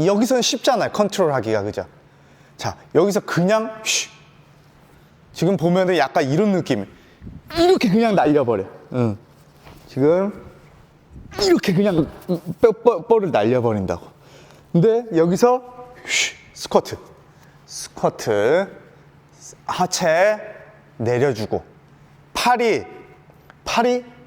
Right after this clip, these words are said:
팔로 브레이크 잡아주고. 팔도 구십 도는 최대한 유지하되, 어? 구십 도는 최대한 유지하되, 하체.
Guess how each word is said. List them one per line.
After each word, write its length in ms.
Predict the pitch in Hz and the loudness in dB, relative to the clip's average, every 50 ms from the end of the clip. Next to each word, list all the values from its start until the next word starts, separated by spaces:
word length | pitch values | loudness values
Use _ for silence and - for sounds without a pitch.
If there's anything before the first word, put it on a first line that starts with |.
| - - - | -20 -18 -12
팔로 720 | - - 254 269 262 254 254 254 262 247 254 - - - - - - | -6 -2 0 2 2 4 2 2 2 0 -4 -6 -14 -20 -20 -14 -6
브레이크 320 | - 170 170 170 - - 135 | -2 0 0 0 0 -2 -2
잡아주고. 500 | - 143 131 117 - 107 101 95 92 - | -2 0 0 0 0 -2 -2 -6 -8 -4
팔도 520 | - - 220 202 208 226 185 117 - - - - - - - - - | -2 0 2 2 4 2 2 0 -2 -10 -20 -20 -20 -20 -20 -16 -8
구십 360 | - 196 190 - 262 - - | -6 -4 -2 -2 -4 -2 0
도는 300 | - 247 233 220 220 208 | 2 2 2 2 0 -2
최대한 480 | - - 233 190 226 214 202 180 131 101 | -2 -2 -2 0 2 2 2 0 -2 -2
유지하되, 640 | 104 107 - - 131 113 104 101 - 98 101 92 - - - - _ _ - - - - _ _ | -4 -6 -4 -4 -6 -6 -6 -6 -6 -6 -6 -6 -8 -16 -20 -20 _ _ -20 -20 -20 -20 _ _
어? 180 | - 110 113 120 - - - - - _ | -6 -6 -6 -8 -10 -18 -20 -20 -20 _
구십 300 | - - 151 - 185 165 | -8 -6 -4 -4 -2 -2
도는 220 | - 175 170 165 156 | 0 0 0 0 -2
최대한 360 | - 190 185 185 190 170 147 | -2 -2 0 0 0 0 0
유지하되, 540 | 123 120 113 139 143 139 131 202 220 - - - - - - - - - - - - | -2 -2 0 0 0 0 2 0 0 0 -2 -8 -18 -20 -20 -20 -20 -20 -20 -20 -10
하체. 520 | - - 214 - - - - 151 104 | -6 -6 -6 -4 -4 -6 -6 -6 -6